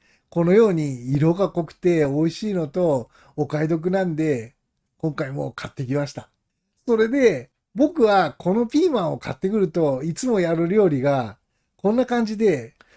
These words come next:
桜鶏の胸肉とピーマンと炒めまして、これオイスターソースで和えただけなんですけど、これが美味しくて、毎回のようにやるのと、他にもこのようにソテーの添え物にしたり、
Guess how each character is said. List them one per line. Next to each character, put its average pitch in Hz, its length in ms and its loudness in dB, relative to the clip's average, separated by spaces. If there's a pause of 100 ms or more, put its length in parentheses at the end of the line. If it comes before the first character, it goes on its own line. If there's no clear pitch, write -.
桜 247 460 0
鶏 196 260 2
の 147 120 -4
胸 151 280 0
肉 190 240 -4
と 147 380 0
ピ 220 160 -2
ー 190 40 -4
マ 165 120 -2
ン 131 80 -8
と 127 80 -8
炒 147 260 -4
め 196 140 -2
ま 233 160 -4
し - 100 -12
て、 175 400 0 (300)
こ 170 100 -2
れ 165 80 2
オ 165 180 4
イ 247 60 6
ス - 80 -8
タ 285 120 2
ー 269 40 2
ソ 339 160 0
ー - 40 0
ス 233 80 -12
で 160 60 -8
和 190 160 2
え 339 80 2
た 143 120 -6
だ 135 160 -4
け 247 100 -2
な 302 180 -2
ん 175 60 -4
で 139 100 -4
す - 80 -12
け 135 100 -6
ど、 143 400 -2 (260)
こ 170 180 -4
れ 170 100 -8
が 160 160 -8
美 180 120 4
味 233 120 2
し - 120 -10
く 220 140 -6
て、 202 520 2 (300)
毎 160 280 0
回 208 200 0
の 208 80 0
よ 240 160 2
う 220 40 4
に 170 120 0
や 147 120 0
る 160 100 -2
の 180 140 -2
と、 170 520 0 (460)
他 143 220 0
に 247 140 0
も 202 400 2
こ 156 100 -2
の 165 80 2
よ 214 180 4
う 175 40 0
に 139 360 -6 (120)
ソ 208 200 -4
テ 190 200 2
ー - 20 -2
の 139 100 -6
添 151 220 0
え 160 40 2
物 170 180 0
に 165 160 -2
し - 80 -10
た 196 120 0
り、 147 440 0